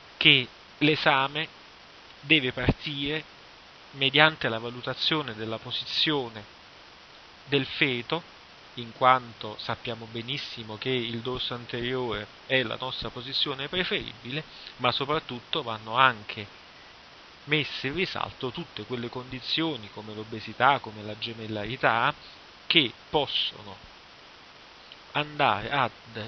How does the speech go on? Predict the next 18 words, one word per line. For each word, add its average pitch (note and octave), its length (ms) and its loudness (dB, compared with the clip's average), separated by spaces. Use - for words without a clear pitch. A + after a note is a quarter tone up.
eh, A2 300 -4
modificare D#3 840 4
ed B2 380 0
a C3+ 80 4
inf-, E3 280 -2
ed C3+ 380 0
influenzare E3 1000 -2
la C3 180 4
risoluzione D3+ 680 -2
ecografica C3+ 600 0
dell'esame B2+ 580 -4
che - 100 -6
stiamo D#3+ 280 -2
andando G2+ 460 -8
a B2+ 120 0
condurre. G#2+ 760 -8
Viene D3 340 8
valutato A#2 840 4